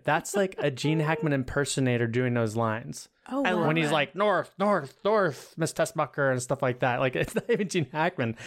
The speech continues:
Speaker 1: So this is amazing they even got around it. I was like, "Why, why even shoot those?" Okay, we, we know that they got there somehow. We, we don't, you don't even need those <laughs> scenes,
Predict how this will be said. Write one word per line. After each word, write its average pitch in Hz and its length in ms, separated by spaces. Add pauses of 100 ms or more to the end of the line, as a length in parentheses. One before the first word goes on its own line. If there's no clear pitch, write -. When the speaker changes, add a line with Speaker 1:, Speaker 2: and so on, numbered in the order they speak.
(240)
Speaker 1:
So - 100
this 160 140
is 170 80
amazing 196 640
they 190 100
even 156 220
got 135 180
around 131 220
it. - 20
I 185 60
was 214 80
like, 220 120
"Why, 208 220
why 226 240
even 254 100
shoot 196 220
those?" 156 180
Okay, - 480
we, - 120
we 233 220
know 254 200
that 214 180
they 160 100
got 127 300
there 113 160
somehow. 101 420
We, 190 200
we 202 100
don't, 202 160
you 208 60
don't 240 80
even 226 100
need 226 140
those 123 160
<laughs> - 0
scenes, - 260